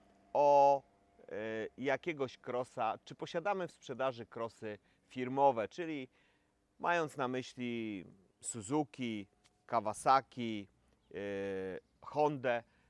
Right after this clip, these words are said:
e, czy K T M, coś takiego po prostu firmowego. W związku z czym poczyni-, poczyniliśmy starania, aby w naszym salonie znalazło się Kawasaki.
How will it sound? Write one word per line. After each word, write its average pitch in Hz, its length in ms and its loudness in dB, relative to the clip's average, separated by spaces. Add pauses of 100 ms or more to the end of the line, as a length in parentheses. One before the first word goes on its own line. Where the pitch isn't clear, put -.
(140)
e, 104 180 -8
czy - 160 -10
K 120 180 -4
T - 180 -8
M, 127 380 -2
coś - 300 -4
takiego 135 480 -4
po 123 140 -6
prostu 117 380 -8
firmowego. 117 720 -4 (600)
W - 60 -20
związku 220 400 -2
z - 80 -10
czym 202 260 4
poczyni-, 160 520 -6
poczyniliśmy 147 680 -8
starania, 135 600 0 (420)
aby 190 220 0
w 135 80 -10
naszym 151 340 0
salonie 117 520 0
znalazło 101 600 -2
się 98 360 -8 (160)
Kawasaki. 120 680 2